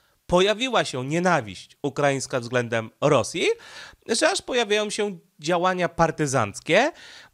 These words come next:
wydaje się, że na terytorium rosyjskim. Czego przejawem są, em, powszechne eksplozje i pożary na terytorium rosyjskim. I oczywiście część można wytłumaczyć tym, że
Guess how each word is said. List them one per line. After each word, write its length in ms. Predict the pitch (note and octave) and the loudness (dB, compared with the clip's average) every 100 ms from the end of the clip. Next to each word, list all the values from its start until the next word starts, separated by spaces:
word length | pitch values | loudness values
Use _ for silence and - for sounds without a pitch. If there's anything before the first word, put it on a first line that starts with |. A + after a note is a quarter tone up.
| - | -18
wydaje 560 | G3 A3+ C4 G#3 F#3+ G3+ | -12 -8 0 2 2 -2
się, 200 | G#3+ F#3+ | -4 -2
że 120 | G3 | -2
na 140 | F#3 | -2
terytorium 580 | F#3 F#3 E3+ D#3+ C3+ D#3+ | 0 0 0 -2 -2 0
rosyjskim. 760 | F#3+ - F3 A#2+ - F#2 - _ | 0 2 0 -2 -8 -16 -20 _
Czego 260 | - B3 C4+ | -2 0 0
przejawem 500 | - F3+ A2+ D#3 B3+ | 2 2 2 0 -4
są, 340 | - E3 B3+ D#4+ - - - - | 2 2 2 -2 -16 -20 -20 -6
em, 260 | D3+ G3+ | -4 -4
powszechne 840 | A3+ C#4 A#3+ G#3 F#3+ - F3 D#3+ - | -2 0 2 2 0 0 2 2 0
eksplozje 580 | F#3 - D#3 C#3 C3+ E3 | -4 -2 2 2 2 -2
i 60 | |
pożary 420 | E3 D#3 C3+ A2+ | 0 2 4 2
na 120 | B2+ C3+ | 0 -4
terytorium 520 | C3+ B2 B2 B2+ C3+ | -4 -2 0 0 0
rosyjskim. 420 | D#3+ F#3+ - A3+ | 0 0 -4 -4
I 40 | |
oczywiście 460 | C#4 D4 A3+ - - | -4 -4 -4 -6 -8
część 560 | - G3 F3 A3+ - - | -2 0 2 -2 -8 -8
można 500 | D#3 G3 F3+ F#3 E3+ - _ - | 0 0 2 2 0 -4 _ -6
wytłumaczyć 580 | C#3 F3 F3+ F#3+ F3+ C3+ | -2 0 2 2 0 -8
tym, 200 | F#3+ G#3+ | -6 -4
że 300 | F3+ F#3+ F3+ | 0 2 2